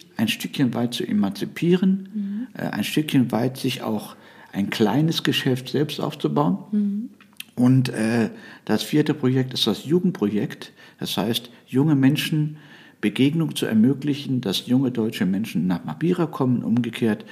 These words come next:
Speaker 1: junge Tansanier nach Nassau,
Speaker 2: Mhm.
Speaker 1: um in der Begegnung auch gegen, sich gegenseitig zu kennenler-, kennenzulernen und die Lebensumstände kennenzulernen.
Speaker 2: Ja. Sie hatten ein Projekt gerade schon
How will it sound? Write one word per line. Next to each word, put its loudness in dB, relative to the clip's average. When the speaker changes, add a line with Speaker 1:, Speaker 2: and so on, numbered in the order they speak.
Speaker 1:
junge 2
Tansanier 0
nach -2
Nassau, -2
Speaker 2:
Mhm. -4
Speaker 1:
um 2
in 2
der 2
Begegnung 2
auch -6
gegen, -2
sich -6
gegenseitig -2
zu -10
kennenler-, 0
kennenzulernen 0
und -4
die -6
Lebensumstände -2
kennenzulernen. -8
Speaker 2:
Ja. -6
Sie 2
hatten 2
ein 4
Projekt 0
gerade -2
schon -2